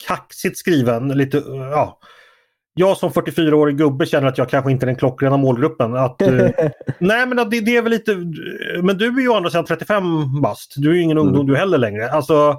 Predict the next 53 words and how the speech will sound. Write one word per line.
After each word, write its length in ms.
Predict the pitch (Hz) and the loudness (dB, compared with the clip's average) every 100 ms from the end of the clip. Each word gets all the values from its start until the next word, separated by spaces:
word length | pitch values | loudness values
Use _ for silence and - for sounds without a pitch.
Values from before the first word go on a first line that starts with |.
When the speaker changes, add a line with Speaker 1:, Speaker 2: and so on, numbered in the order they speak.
| - - | -4 -2
Speaker 2:
Mm. 200 | 123 127 | 0 0
Speaker 1:
är 120 | 190 | 2
det 60 | 233 | 2
någon 140 | 247 | 2
sorts 200 | 240 220 - - 202 233 226 - _ _ - | 0 -2 -6 -16 -14 -12 -12 -14 _ _ 0
ung 300 | 214 196 196 | 2 4 0
publik 500 | - 170 214 208 170 - | -2 -2 0 0 -2 -8
du 100 | 143 | -8
försöker 360 | 135 170 - | -2 -2 0
nå 200 | 165 175 208 | 0 2 2
ut 240 | 196 - | -2 -6
till? 180 | 131 123 | -2 0
Eller 160 | 131 151 | 2 2
vad 160 | 165 | 2
är, 300 | 165 160 151 | 2 2 2
att 140 | 156 147 | 0 2
du 60 | |
Speaker 2:
Nej. 120 | 131 135 139 135 190 180 | 4 4 2 2 2 2
Speaker 1:
har, 60 | 185 | -2
är, 60 | 180 | 0
är 40 | 185 | 0
användare 420 | 170 180 214 202 | 2 0 2 2
av 60 | 196 | 2
ungdomlig... 600 | 185 160 156 147 147 135 _ _ 160 | 2 2 2 2 0 -4 _ _ 0
Eller 120 | 180 | 2
är 160 | 180 185 | 2 0
det 80 | 175 | 0
så 200 | 170 156 | 0 0
att, 140 | - _ 156 156 _ | -2 _ -20 -20 _
kommer 200 | - 170 | -4 -2
du 100 | 170 | 2
alltid 260 | 175 151 220 | 2 0 -2
prata 280 | 170 120 117 | 0 0 0
så 80 | 117 | 0
här 160 | 107 | 0
eller 300 | 110 110 123 | 0 0 0
uttrycka 280 | 139 117 110 | -2 -2 -4
dig 80 | 101 | -4
så 80 | 110 | -4
här? 160 | 113 131 - - _ - | -6 -8 -20 -20 _ -4
Speaker 2:
Det 80 | |
här 200 | 147 190 | 0 2
är 40 | 208 | 2
inte 240 | 196 175 | 2 2
ungdomligt, 760 | 165 170 139 147 214 190 131 - | 2 2 2 2 2 2 0 0
det 60 | 139 | 0
här 100 | 165 | 0
är 60 | |
skitgammalt. 880 | - 208 147 - 151 196 208 131 - | -2 -4 -4 -4 -2 0 0 -2 0
Det 60 | 131 | 0
här 120 | 185 | 2
är 100 | 196 | 0
språket 640 | - - 160 151 - 151 | -2 -2 0 0 -2 -6